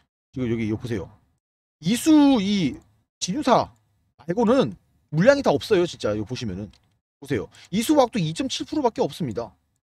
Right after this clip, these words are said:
그러니까 얘들이 어떻게 보면은 최대 주주의 지분율 삼십 퍼센트면은 뭐 평균이라고 볼 수 있는데 문제는 여기에 껴있는 이 김선정이라는 사람과 김상범이라는 사람이 뭔가 있을 수도 있다.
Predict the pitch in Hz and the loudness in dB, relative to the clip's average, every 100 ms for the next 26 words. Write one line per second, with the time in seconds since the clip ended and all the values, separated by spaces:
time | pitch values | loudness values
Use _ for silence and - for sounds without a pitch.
0 | _ _ _ _ _ _ _ _ _ 262 | _ _ _ _ _ _ _ _ _ 2
1 | 190 - _ _ _ 165 214 269 262 240 | 2 0 _ _ _ 2 2 2 2 2
2 | 110 - _ _ _ _ _ _ _ 170 | -2 -6 _ _ _ _ _ _ _ -4
3 | 240 202 170 196 - 311 349 302 262 262 | -2 -2 -2 -2 -4 -4 -2 -4 -4 -2
4 | 240 185 175 185 156 294 - 220 165 143 | -2 -4 -4 -4 -4 -8 -10 -10 -8 -8
5 | 113 143 180 87 _ _ _ _ _ 269 | -6 -4 -4 -6 _ _ _ _ _ -10
6 | - - 330 339 339 349 302 202 170 185 | -8 -10 -4 -4 -2 -2 -4 -4 -6 -6
7 | 160 123 127 104 _ _ _ _ - 185 | -4 -4 -6 -10 _ _ _ _ -4 -2
8 | 214 233 254 151 156 175 262 277 - _ | 0 0 2 2 2 0 -4 -4 -10 _
9 | _ 294 294 240 254 113 - - 226 220 | _ -2 2 4 4 2 -8 -2 0 0
10 | - 175 214 269 269 254 240 240 208 202 | -4 -2 0 -2 0 0 0 -2 -2 -4
11 | 190 208 214 208 - 180 202 247 233 226 | -2 2 4 2 0 -6 -4 0 0 0
12 | 220 190 196 127 139 214 233 190 170 262 | -4 -6 -6 -6 -6 -4 -6 -6 -8 -10
13 | 247 233 220 - 120 147 107 | -14 -12 -10 -8 -6 -6 -8